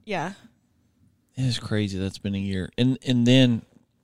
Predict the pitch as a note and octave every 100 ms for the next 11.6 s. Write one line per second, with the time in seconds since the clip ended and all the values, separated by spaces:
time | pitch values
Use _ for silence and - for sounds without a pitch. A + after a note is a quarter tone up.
0 | _ - A#2 A2+ - G#2 G#2+ G#2+ A2 -
1 | - G#2 F#2 F#2+ F#2+ F#2 F#2 - F#2+ G2
2 | F#2+ F#2+ - C3+ G#3 B3 F#3 A#2 A#2+ G#3+
3 | B3+ - _ _ _ _ _ - B2 C#3+
4 | G#3 A#3+ B3+ A3 A#3 A3+ B3 A#3 - -
5 | B2 - D#3 D3+ C3 C3 D3 F3 - D3+
6 | F3+ C3+ A2+ A2+ A2+ A#2 A2 G#2 - -
7 | A2+ G#2+ G2+ G#2 - - - - - _
8 | B2+ A#2 A#2 A#2 A2 G#2 - - - -
9 | - - D3+ D3 - G2+ F#2+ G#2 - -
10 | G2+ G#2 F#2 G#2+ - - - A3+ E3+ -
11 | - - - G#3 F3+ F#3